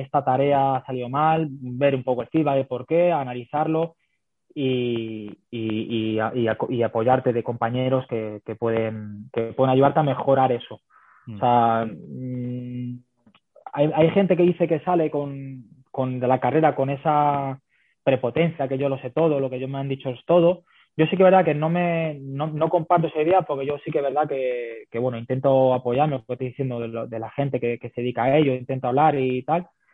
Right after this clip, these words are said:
Speaker 1: pero sí ese perfeccionismo, eso yo tengo, lo ten-, incluso hoy en día lo, lo estoy controlando porque, mm,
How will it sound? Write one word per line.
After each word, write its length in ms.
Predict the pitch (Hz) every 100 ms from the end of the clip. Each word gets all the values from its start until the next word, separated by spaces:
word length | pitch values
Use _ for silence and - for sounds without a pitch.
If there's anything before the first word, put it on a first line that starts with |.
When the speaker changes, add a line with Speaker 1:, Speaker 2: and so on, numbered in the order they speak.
| _ _
Speaker 1:
pero 200 | - 143 139
sí 140 | 180 190
ese 280 | 190 196 190
perfeccionismo, 680 | 185 175 175 180 165 170 165 160 160 _ -
eso 240 | 165 165
yo 240 | 165 160 151
tengo, 1040 | 147 143 139 135 131 127 123 120 117 107 87
lo 260 | 101 127
ten-, 240 | 135 156 165
incluso 380 | 147 139 139 147
hoy 120 | 175
en 120 | 165
día 240 | 170 190
lo, 240 | 185 151 139
lo 100 | 131
estoy 960 | - 143 151 156 147 143 135 131 127 _
controlando 680 | 139 135 131 131 147 170 180
porque, 520 | 147 135 131 127 123 _ _ _ _ _ _ _ _ _ _ _
mm, 720 | 127 131 131 131 131 131 131